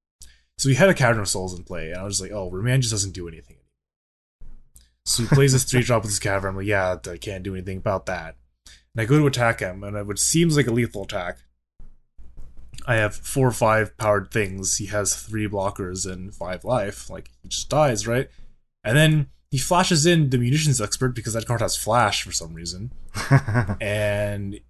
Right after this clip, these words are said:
Speaker 1: I just say, "Okay." And then he's like, "Oh, chuck this." I'm like, "Wait a minute."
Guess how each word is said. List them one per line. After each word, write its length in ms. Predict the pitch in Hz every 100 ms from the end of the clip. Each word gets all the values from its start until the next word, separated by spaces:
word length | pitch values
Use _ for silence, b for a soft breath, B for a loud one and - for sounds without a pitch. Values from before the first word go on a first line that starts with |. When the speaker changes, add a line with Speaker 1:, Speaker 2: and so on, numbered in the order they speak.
| _ - - - _ _
Speaker 1:
I 100 | 127
just 180 | 127 139
say, 300 | 135 110 120 101
"Okay." 760 | - - 92 95 101 135 135 - - - - -
And 160 | 117
then 120 | 117 110
he's 160 | 117
like, 80 | 123
"Oh, 120 | 120 101
chuck 200 | 127 107
this." 260 | 117 -
I'm 140 | 113 104
like, 140 | 95
"Wait 180 | 117 113
a 40 |
minute." 280 | 82 85 92